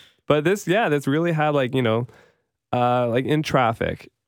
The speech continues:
Speaker 2: you know, Steven Soderbergh uses different color palettes for
Speaker 1: Right.
Speaker 2: different stories.
Speaker 1: Right.
Speaker 2: This kind of felt that way. Like, when he was, like, down south, everything would be kind of tinted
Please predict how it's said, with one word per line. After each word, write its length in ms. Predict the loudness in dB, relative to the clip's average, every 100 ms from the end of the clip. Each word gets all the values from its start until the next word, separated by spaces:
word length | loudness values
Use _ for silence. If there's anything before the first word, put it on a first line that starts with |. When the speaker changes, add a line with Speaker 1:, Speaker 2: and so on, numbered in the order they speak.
| _
Speaker 2:
you 60 | -2
know, 140 | 0
Steven 300 | 0 -2 -2
Soderbergh 460 | -2 -2 -2 0 -2
uses 280 | -2 -2 -4
different 320 | -4 -4 -6
color 260 | -4 -2 -2
palettes 360 | -2 0 -2
for 80 | -2
Speaker 1:
Right. 100 | -2
Speaker 2:
different 220 | -2 -4
stories. 420 | -4 -2 0 -2 -4
Speaker 1:
Right. 220 | -6 -6 _ _ -4
Speaker 2:
This 160 | -4 -2
kind 200 | -2 -2
of 100 | 0
felt 260 | 0 0
that 200 | 0 0
way. 160 | 0 0
Like, 180 | -2 -2
when 140 | -2
he 160 | 0 -2
was, 240 | 0 0
like, 200 | -2 -2
down 260 | -2 -2 -2
south, 460 | -2 -2 -2 -4 -8 _ _ _ _ -2
everything 400 | 0 0 0 0
would 140 | 0
be 160 | 0 -2
kind 240 | -2 -4
of 140 | -4 -6
tinted 540 | -4 -4 -2 -4 -6